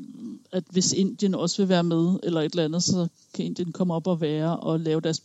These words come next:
eksperimenter i et par måneder i deres eget modul, sådan set, ikke? Altså, men, men være en del af det og flyve rundt og sådan noget. Jeg synes egentlig, det, det er en, det er et meget godt sådan grundkoncept, ikke? At man sådan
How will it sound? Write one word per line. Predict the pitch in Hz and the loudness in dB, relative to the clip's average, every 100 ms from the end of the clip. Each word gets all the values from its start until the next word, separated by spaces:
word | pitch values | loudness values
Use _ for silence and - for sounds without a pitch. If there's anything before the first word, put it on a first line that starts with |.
| - | -8
eksperimenter | 180 - 180 160 180 | -4 0 0 0 0
i | 165 | 0
et | |
par | - | 0
måneder | 175 165 165 175 180 | -2 0 0 -2 0
i | 180 | 2
deres | 170 170 | 4 6
eget | 165 160 | 6 6
modul, | 190 175 220 208 226 | 6 6 4 4 2
sådan | - 170 | 0 0
set, | - 160 160 | 2 0 4
ikke? | 214 220 | 2 2
Altså, | 165 170 180 | 0 0 0
men, | 170 160 175 170 | -2 -2 -4 -4
men | 170 | -4
være | 165 | -4
en | 160 | -4
del | 160 165 180 | -4 -4 -2
af | 165 | 0
det | 185 | 0
og | 180 170 - | 0 -2 -4
flyve | 170 | -4
rundt | 170 156 - | -4 -6 -8
og | |
sådan | - | -8
noget. | - | -6
Jeg | - | -4
synes | 175 208 | 0 4
egentlig, | 233 226 208 | 4 4 4
det, | 190 190 - - - - - - _ | 4 4 0 -12 -20 -20 -20 -20 _
det | 196 | -2
er | |
en, | 180 | -2
det | 180 | -6
er | 170 - | -10 -4
et | - | 0
meget | 196 214 | 2 6
godt | 208 - | 6 4
sådan | - 208 175 | 2 2 2
grundkoncept, | 190 185 190 - 220 - 190 - | 2 2 2 4 4 6 4 2
ikke? | 233 202 | -2 -2
At | 190 | -2
man | 180 185 | -2 0
sådan | 185 - 175 | 0 0 -4